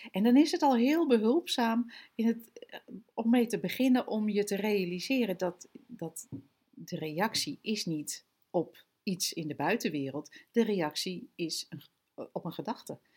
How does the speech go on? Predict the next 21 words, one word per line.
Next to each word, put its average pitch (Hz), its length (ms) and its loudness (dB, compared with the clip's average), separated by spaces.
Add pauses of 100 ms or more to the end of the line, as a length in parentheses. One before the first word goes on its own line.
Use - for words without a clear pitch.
(220)
Er 190 100 0
is 180 120 0
een 170 100 -2
gedachte 190 520 -2
die 170 220 -2
een 165 80 -2
gevoel 196 300 -4
met 269 220 4
zich - 200 -6
meebrengt. 147 920 -4
En 214 120 2
zie 254 180 4
jij 254 180 8
dat 220 120 0
andersom? 226 500 4
Nee, 220 220 4
dat 214 80 4
was 208 120 0
eerst 226 260 2
een 202 80 0
gevoel 220 480 0